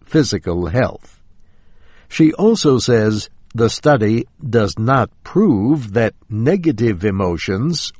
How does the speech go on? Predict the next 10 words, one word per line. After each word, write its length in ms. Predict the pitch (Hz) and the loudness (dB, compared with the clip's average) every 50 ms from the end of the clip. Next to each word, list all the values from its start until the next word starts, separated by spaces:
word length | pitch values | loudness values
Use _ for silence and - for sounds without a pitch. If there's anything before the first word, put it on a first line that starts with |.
| - | -8
or 240 | - 110 110 107 104 | -2 0 0 0 0
distrust 920 | 95 92 - 120 117 104 - - - - 160 156 123 95 90 - - - - - - - - - - - | -2 -4 -2 -2 -2 -2 -4 -8 -4 0 0 2 2 0 -2 -6 -10 -16 -20 -20 -20 -20 -20 -20 -12 -4
lead 380 | - 120 151 165 151 117 107 - | 0 2 2 2 2 0 -2 -2
to 260 | - 123 117 113 107 | 0 0 2 2 0
bad 600 | 95 92 90 104 127 139 135 127 123 120 117 - - | -2 -2 -2 0 0 0 0 0 -2 -4 -6 -8 -14
health 420 | - - - 160 165 143 120 - - | -12 -6 -2 0 0 0 -2 -4 -4
effects 560 | 101 95 - - 101 87 87 82 - - - - - - - - _ - | -6 -4 -2 -2 -2 -2 -2 -4 -6 -12 -14 -14 -16 -20 -20 -20 _ -2
and 400 | 127 120 113 104 101 104 101 - - - | 0 2 2 2 0 -2 -2 -4 -6 -6
shorter 520 | - - - - 147 123 98 - 101 85 85 | -10 -4 0 2 2 2 2 0 -2 -2 -2
life. 640 | 85 101 113 107 87 - - - - - - - | 0 0 0 0 0 -4 -12 -18 -20 -20 -20 -20